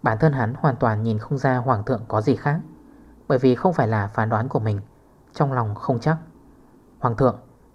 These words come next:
ta cùng Trương chân nhân tuyệt không có tâm ý mưu phản,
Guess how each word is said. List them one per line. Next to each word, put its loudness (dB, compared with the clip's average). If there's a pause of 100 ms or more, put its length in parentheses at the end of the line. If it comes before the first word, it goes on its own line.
(140)
ta 2
cùng 2
Trương 0
chân -2
nhân -2
tuyệt 4
không -2
có 2
tâm 0
ý -2
mưu 2
phản, -2